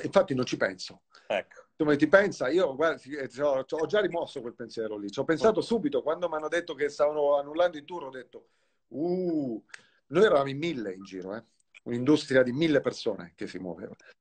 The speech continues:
Speaker 1: Per cui mille vuol dire famiglie, vuol dire poi, eh, il territorio, le città che si, eh, alberghi pieni, cioè, vabbè, dai, non ci pensiamo, andiamo avanti.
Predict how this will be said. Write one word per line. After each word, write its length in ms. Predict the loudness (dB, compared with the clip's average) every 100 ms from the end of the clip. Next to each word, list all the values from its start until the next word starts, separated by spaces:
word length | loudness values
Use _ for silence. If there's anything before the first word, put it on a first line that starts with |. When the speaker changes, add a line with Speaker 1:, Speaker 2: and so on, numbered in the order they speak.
| _ _ _ _
Speaker 1:
Per 180 | -6 -2
cui 800 | 4 6 6 2 0 -2 -2 2
mille 340 | 6 8 8
vuol 140 | 6
dire 220 | 6 4 2
famiglie, 520 | 0 0 2 4 4
vuol 180 | 2 0
dire 480 | 0 2 4 2 -4 _
poi, 880 | 0 2 2 0 -4 -2 -2 -4 -6 -10 _ _ -8
eh, 840 | -4 0 0 0 0 -2 -2 -2 -4
il 80 | -2
territorio, 720 | -2 0 4 6 6 4 2
le 100 | -4
città 400 | -8 -4 -2 -2
che 140 | -4
si, 200 | -10 -12 -14 -20 -18 -14
eh, 160 | -12 -4
alberghi 720 | -2 0 4 4 4 2 -6
pieni, 600 | -2 2 2 2 -4 -6 -10 -14 -20
cioè, 1040 | -2 2 4 4 0 0 -2 -2 -2 -4 0
vabbè, 320 | 2 2 0 -6 _ _
dai, 320 | 0 2 2 -2 -12
non 100 | -10
ci 100 | -6
pensiamo, 380 | -6 -2 -2 -2
andiamo 240 | -2 2
avanti. 400 | 2 0 -6 -18